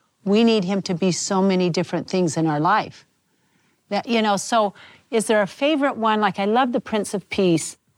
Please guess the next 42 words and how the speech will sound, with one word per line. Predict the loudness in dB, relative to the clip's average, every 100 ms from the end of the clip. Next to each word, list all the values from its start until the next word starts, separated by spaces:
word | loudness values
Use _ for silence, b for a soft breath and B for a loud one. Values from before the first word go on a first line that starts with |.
| -4
because | -2 0 -2 -2
in | 0 2
my | 2
life | 2 0 0
I | -2
always | 0 2 2 -2
seek | -4 -4 -2
to | 0
have | 0 0
that | -2 -2
peace. | -6 -4
And | -4
so | 0 0
I | 2
need | 2
him | 2 0
to | -2
be | 0 2
that | 4 2 0
Prince | -8 -6
of | -8
Peace. | -6 -6 -6 -12 -18 _ b b b b b b
But | -4 0
there | 2
are |
many | 4 4 2
times | 0 0 0 2 0 2
and |
I'm | 2 2
like, | 0 -4 _ -6
"No, | -4 -4
today | -8 -2 0 0
I | -2 -2
need | 0 0 0
you | 0 0 -2 _ _ _
just | -2 0 0 -4 -8
to | -8
be | -2 2 4 2 0 B B B _
my | -2
bread | 2 0 0
of | 0
life." | 0 -2 -10